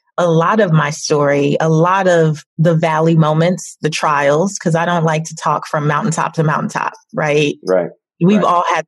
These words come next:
Speaker 1: some valley moments that we need
Speaker 2: Yes.
Speaker 1: to share in order for others to overcome too. And so how did you know, I just have to go back to this for this whole resilience piece.
Speaker 2: Mm-hmm.
Speaker 1: How did you know that sharing stories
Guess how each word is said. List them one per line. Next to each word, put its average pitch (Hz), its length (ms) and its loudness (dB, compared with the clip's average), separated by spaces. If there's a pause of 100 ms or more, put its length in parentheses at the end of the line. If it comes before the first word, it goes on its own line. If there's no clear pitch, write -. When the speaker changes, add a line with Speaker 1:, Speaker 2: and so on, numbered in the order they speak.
Speaker 1:
some 165 100 4
valley 147 440 2
moments 147 580 -2
that 156 160 2
we 165 60 0
need 160 160 2
Speaker 2:
Yes. 151 140 -4
Speaker 1:
to 165 60 -8
share - 540 -20 (160)
in 185 140 0
order 202 320 2
for 190 80 -2 (100)
others 208 240 0
to 170 120 -4
overcome 151 520 -2
too. 165 300 0 (640)
And 185 180 2
so 156 720 0 (460)
how 294 360 0
did 262 240 2
you 247 200 6
know, 208 380 4
I 156 120 0
just 220 200 0
have 277 160 0
to 262 100 0
go 202 160 2
back 160 300 -2
to 165 120 -2
this 151 300 0
for 160 120 -2
this 165 200 0
whole 165 180 0
resilience 156 560 0
piece. 143 280 -6 (260)
Speaker 2:
Mm-hmm. - 120 0
Speaker 1:
How 311 120 0
did 294 180 2
you 254 140 2
know 208 180 0
that 175 160 0
sharing 208 480 2
stories 160 720 0